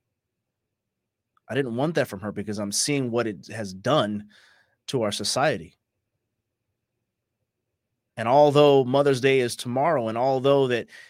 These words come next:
"Well, my mother's great," and this, this, and that, let's, let's be honest. I've talked about this before in, in, in other podcasts.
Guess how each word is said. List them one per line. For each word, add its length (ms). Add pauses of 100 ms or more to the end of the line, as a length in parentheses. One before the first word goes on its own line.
"Well, 180
my 180
mother's 380
great," 300
and 120
this, 140
this, 200
and 140
that, 200
let's, 260
let's 240
be 280
honest. 520 (380)
I've 140
talked 280
about 220
this 140
before 540
in, 180
in, 160
in 340
other 220
podcasts. 840